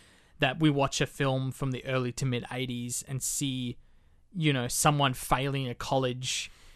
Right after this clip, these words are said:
recruiter interview. I, I think we just have the knowledge of, oh, it's obviously gonna go the other way, and he's actually gonna get him because of this. Like, I think we're just savvy enough audiences. I don't know how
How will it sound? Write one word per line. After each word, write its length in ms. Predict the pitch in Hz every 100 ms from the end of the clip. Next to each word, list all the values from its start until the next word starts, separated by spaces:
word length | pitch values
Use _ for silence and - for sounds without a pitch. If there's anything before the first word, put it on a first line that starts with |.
| -
recruiter 560 | 147 143 - - 147 143
interview. 640 | 135 151 139 139 131 131 -
I, 260 | 143 143
I 20 |
think 160 | 143 185
we 80 | 165
just 160 | 139
have 360 | - - 139 135
the 80 | 131
knowledge 380 | 127 127 131 127
of, 80 | 127
oh, 160 | 156 - -
it's 120 | 156
obviously 340 | 233 214 - 165
gonna 200 | 156 147
go 320 | 143 139 131
the 180 | 135 151
other 200 | - 135
way, 300 | 120 120 120
and 80 | 113
he's 200 | 123 120
actually 240 | 120 - 127
gonna 160 | 120
get 160 | 120 123
him 120 | 113
because 420 | - - - 127
of 100 | 117
this. 180 | 113 120
Like, 120 | 131 - - - 143
I 80 |
think 160 | 160 185
we're 100 | 160
just 220 | 143 -
savvy 260 | 147 127 131
enough 260 | 127 120
audiences. 640 | 123 127 156 147 180 180 -
I 100 | 135
don't 120 | 139
know 80 | 123
how 400 | 131 120 117